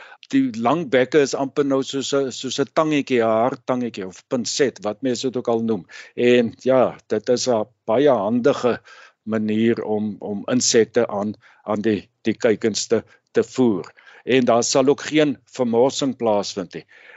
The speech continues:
Die tweede belangrike rede sou wees dat dit problematies kan wees om kuikens aan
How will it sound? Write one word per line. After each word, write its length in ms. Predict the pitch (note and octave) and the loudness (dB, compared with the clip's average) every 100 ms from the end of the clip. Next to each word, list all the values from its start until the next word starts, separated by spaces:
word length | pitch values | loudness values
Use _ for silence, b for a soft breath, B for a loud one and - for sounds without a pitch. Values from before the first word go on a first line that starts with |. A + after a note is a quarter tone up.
| B | B
Die 300 | D3 B2+ - _ - | 2 2 -2 _ -6
tweede 480 | E3+ A3 G#3+ G3+ - _ _ _ - | 2 4 4 2 -2 _ _ _ -2
belangrike 760 | C#3 B2 B2+ D#3 C#3+ - C3 | 0 0 -2 -2 -2 -2 -2
rede 360 | B2 A#2 C3 B2 | 0 0 0 -2
sou 280 | - B2 G#2+ | 0 0 0
wees 400 | A2+ B2+ - - b _ | 0 0 -2 -10 b _
dat 160 | A2+ A#2 | -4 -2
dit 300 | C3 - - _ | -4 -6 -20 _
problematies 920 | C#3+ C#3 C#3 C3+ A#2+ A#2 E3 F#3 - | -2 0 2 2 2 2 2 0 -2
kan 240 | - B2 G#2 | 0 -2 -2
wees 320 | G#2+ A#2+ A#2+ | -2 -2 -4
om 220 | A2+ A2 - | -8 -8 0
kuikens 560 | D3 C#3+ D#3+ D#3 - b b | 2 2 0 -2 -4 b b
aan 340 | - B2+ C3 | -4 -2 -2